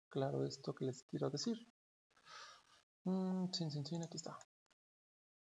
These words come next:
Aquí va a ser más claro porque en coseno no me salió el ejemplo.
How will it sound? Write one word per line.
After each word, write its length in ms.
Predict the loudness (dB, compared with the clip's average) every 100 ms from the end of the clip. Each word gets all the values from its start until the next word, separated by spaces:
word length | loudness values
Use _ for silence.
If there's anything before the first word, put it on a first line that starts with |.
| 0
Aquí 100 | 8
va 60 | 10
a 40 |
ser 140 | 10
más 160 | 6 8
claro 400 | 12 12 12 0 2
porque 580 | 4 6 8 8 4 4
en 260 | 4 6
coseno 540 | 6 8 10 10 8 4 -12 _ _ _ _ _ _ _ 2
no 180 | 4
me 100 | 4
salió 220 | 2 0 0
el 80 |
ejemplo. 420 | 0 -4 -8 -12